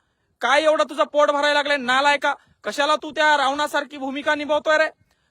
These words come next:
कशाला शत्रू होतोय तू मूर्ख माणसा? तुला अक्कल आहे का? महाराज म्हणायच्या लायकीचा आहे का रे तू? तू आता कीर्तन करून दाखव बेट्या, रस्त्यावर फिरून दाखव.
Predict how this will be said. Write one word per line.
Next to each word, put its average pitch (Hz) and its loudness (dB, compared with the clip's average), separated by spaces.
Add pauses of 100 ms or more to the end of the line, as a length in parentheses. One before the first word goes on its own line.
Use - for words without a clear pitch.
कशाला 285 0
शत्रू 320 -4
होतोय 320 2
तू 320 -6 (300)
मूर्ख 247 -4
माणसा? 285 0 (280)
तुला 277 4
अक्कल 311 0
आहे 302 4
का? 311 2
महाराज 277 0
म्हणायच्या 302 0
लायकीचा 302 0
आहे 311 2
का 302 0
रे 320 0
तू? 320 -12 (640)
तू 285 -8
आता 277 0
कीर्तन 285 -6
करून 294 -4
दाखव 277 2
बेट्या, 311 4
रस्त्यावर 285 0
फिरून 277 -6
दाखव. 302 2